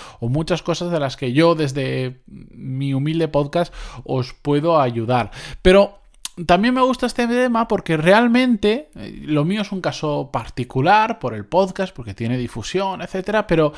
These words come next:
está absolutamente al alcance de todos. Puede que a algunos les resulte más fácil, puede que a otros les resulte más complicado, pero todos tenemos opción de ayudar con pequeños gestos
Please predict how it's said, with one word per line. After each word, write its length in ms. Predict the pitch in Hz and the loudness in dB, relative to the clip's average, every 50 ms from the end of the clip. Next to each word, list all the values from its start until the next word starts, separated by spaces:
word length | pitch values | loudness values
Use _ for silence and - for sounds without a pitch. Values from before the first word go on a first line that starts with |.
| - - - - - 127 - | -10 -20 -20 -20 -18 -10 -6
está 380 | 175 156 - - - 214 208 | -4 -4 -2 0 2 2 2
absolutamente 800 | 233 220 - - 208 196 196 202 185 185 185 185 - 202 196 - - | 2 2 -2 -4 -4 -4 -4 -4 -6 -4 -6 -4 -2 -2 -4 -4 -2
al 140 | 160 151 143 | -2 -2 0
alcance 720 | 135 135 131 123 131 139 147 151 147 - - 190 208 - - - - - - | 0 -2 -2 -4 -4 -4 -4 -6 -6 -6 -6 -8 -8 -10 -14 -20 -20 -16 -8
de 180 | 131 123 120 | -6 -6 -4
todos. 440 | 123 131 131 131 123 113 107 - - | 0 2 2 2 2 0 -4 -10 -12
Puede 340 | - - 196 196 190 196 185 | -8 -4 -4 -2 -2 -4 -6
que 180 | - 208 190 185 | -6 -4 -4 -2
a 60 | 180 | -2
algunos 360 | 175 165 170 180 190 202 208 | -2 -2 -4 -4 -4 -4 -2
les 120 | 190 170 | -2 -2
resulte 400 | 147 131 123 - 143 135 135 170 | -4 -4 -6 -6 -6 -6 -4 -4
más 220 | 170 156 135 117 - | -4 -4 -4 -6 -4
fácil, 340 | - 131 120 - 120 120 117 | -6 -6 -4 -4 -6 -6 -4
puede 280 | 131 175 180 185 180 | -2 0 2 0 0
que 60 | 170 | 0
a 40 | 170 | -4
otros 200 | 170 165 196 - | -4 -6 -6 -6
les 160 | 196 160 143 | -6 -6 -6
resulte 400 | 135 127 - 156 156 147 175 165 | -8 -8 -8 -10 -8 -6 -6 -6
más 300 | 156 143 139 143 147 - | -4 -2 -2 -4 -4 -6
complicado, 680 | - - 180 170 147 - 123 117 - - 135 139 123 107 - - - - - - | -8 -8 -8 -8 -6 -6 -8 -6 -2 -2 0 0 -2 -4 -6 -12 -18 -18 -8 -2
pero 320 | - 147 143 147 143 139 | 0 2 2 2 2 0
todos 520 | 143 - - 185 196 202 214 226 226 - - | -2 2 4 4 4 4 4 0 -2 -2 -6
tenemos 520 | - 185 185 190 190 190 190 180 - - | -6 -4 -2 -2 -2 -2 -4 -4 -6 -6
opción 680 | 165 - - - - - 143 139 135 143 156 156 127 - | -8 -8 -10 -8 -6 -4 -2 -2 -2 -4 -4 -8 -10 -12
de 280 | 139 127 131 139 139 | -10 -6 -2 0 0
ayudar 500 | 131 127 127 127 123 135 147 147 143 127 | 0 0 -2 -2 -4 -2 -2 -2 -4 -4
con 160 | - 117 113 107 | -6 -8 -8 -8
pequeños 460 | - 104 - 151 160 175 180 170 - | -10 -10 -8 -8 -6 -6 -6 -8 -6
gestos 440 | - 165 151 151 - 180 180 180 | -6 -8 -8 -6 -6 -6 -6 -6